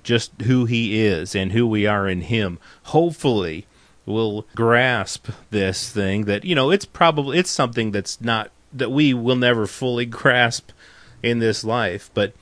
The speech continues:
his intention is never for us to hide from him, but rather, no matter what we've done, and no matter what we're going through,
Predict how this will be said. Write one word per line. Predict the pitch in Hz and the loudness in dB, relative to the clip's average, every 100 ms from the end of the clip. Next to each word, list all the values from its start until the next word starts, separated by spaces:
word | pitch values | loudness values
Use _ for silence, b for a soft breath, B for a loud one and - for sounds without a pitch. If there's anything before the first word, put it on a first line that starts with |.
| - - | -14 -2
his | 113 104 | -2 0
intention | 107 - 123 - 101 | -2 0 -2 0 -2
is | 98 | -2
never | 110 110 110 | -2 -2 -4
for | - 107 98 | -6 -4 -4
us | - | -6
to | - 98 | -8 -8
hide | - 117 117 104 | -4 -2 -2 -4
from | - 110 98 | -6 -4 -4
him, | 92 101 90 | -4 -4 -2
but | 87 101 | -4 -2
rather, | 101 107 104 | 0 0 0
no | 95 113 | -2 -2
matter | 165 175 135 | -2 -2 -4
what | 127 143 120 | 0 0 0
we've | 135 123 110 | -2 -2 0
done, | 117 127 95 78 - b b b b b b | 2 4 2 -4 -14 b b b b b b
and | 104 107 | -4 0
no | 110 | 0
matter | 110 120 110 | 2 2 2
what | 113 123 | 0 -2
we're | 117 | -2
going | 101 117 131 127 | 0 0 2 -2
through, | 113 104 92 90 | -2 -2 -2 -2